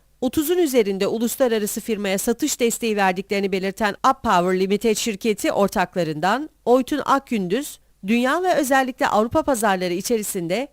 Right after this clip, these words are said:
hem yüksek alım gücü hem de pazar büyüklükleriyle Türkiye'den her üreticinin hedef ihracat noktaları arasında bulunan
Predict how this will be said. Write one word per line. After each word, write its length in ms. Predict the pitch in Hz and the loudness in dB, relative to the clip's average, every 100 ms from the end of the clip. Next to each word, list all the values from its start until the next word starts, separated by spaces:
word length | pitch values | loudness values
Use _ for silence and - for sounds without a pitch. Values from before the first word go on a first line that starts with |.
| _ | _
hem 220 | 233 233 | 0 0
yüksek 360 | 214 - 285 | -2 -2 -2
alım 260 | 277 285 285 | 0 0 -2
gücü 220 | 254 254 | -2 0
hem 200 | 269 233 | 0 0
de 80 | 202 | -2
pazar 440 | 202 202 214 202 | 0 0 2 0
büyüklükleriyle 880 | 175 196 - 202 202 196 214 160 220 - _ | 0 -4 -4 -6 -2 0 0 -2 -4 -6 _
Türkiye'den 560 | - 339 349 311 226 196 | -2 -2 0 0 0 0
her 220 | 180 262 | 0 0
üreticinin 720 | 320 277 262 262 208 185 175 196 _ | 0 -2 -2 -4 -4 -2 -4 -6 _
hedef 360 | - 247 311 349 | -2 0 0 -2
ihracat 560 | 262 233 220 214 285 - | -2 2 2 2 0 0
noktaları 480 | 277 277 254 254 | 0 2 0 2
arasında 480 | 240 226 - 214 226 | 2 0 -2 -2 -2
bulunan 440 | 220 220 214 233 | -2 -2 -2 -2